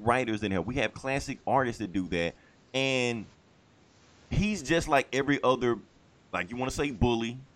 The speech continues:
whatever you wanna call it, uh, people that shit on the art form or shit on the medium,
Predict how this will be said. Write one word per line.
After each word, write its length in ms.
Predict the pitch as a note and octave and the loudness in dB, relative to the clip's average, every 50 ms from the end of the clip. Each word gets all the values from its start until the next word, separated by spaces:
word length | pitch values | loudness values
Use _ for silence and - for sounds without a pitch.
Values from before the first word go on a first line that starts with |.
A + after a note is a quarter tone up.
| _ _ _ | _ _ _
whatever 240 | - F2 F2+ G2+ G2+ | -4 -2 0 0 0
you 80 | B2+ C3+ | 0 0
wanna 180 | C#3+ D#3 F3 | 0 0 0
call 320 | - D#3 B2+ A#2 A#2 A#2 A#2+ | 2 4 4 4 4 2 -2
it, 120 | A#2+ - - _ _ _ _ _ _ - | -6 -8 -12 _ _ _ _ _ _ 0
uh, 320 | - G#2 G#2 G2+ G2+ G2+ G2+ | 4 6 6 8 6 6 4
people 240 | - C#3 C3 B2+ A#2 | 4 0 -2 0 -2
that 140 | A#2 G2+ | -2 -2
shit 240 | - - - C3+ C#3 | -2 -4 -2 0 2
on 180 | C3+ C3+ C#3+ C#3+ | 2 2 2 0
the 120 | D3 - - | -2 2 4
art 240 | A#2 B2 B2 F#2+ | 4 4 4 4
form 360 | - - B2+ A#2+ A#2 A2+ G#2+ F#2 | 0 -2 -2 0 0 0 0 -2
or 40 | |
shit 180 | F2 - - B2 | -4 -4 -4 -4
on 120 | C3 C3+ | -4 -2
the 60 | C#3+ C#3+ | -2 -2
medium, 460 | C3+ A#2+ A2+ G#2+ G#2 G2+ G2 A2 | -2 -2 0 0 0 0 -2 -2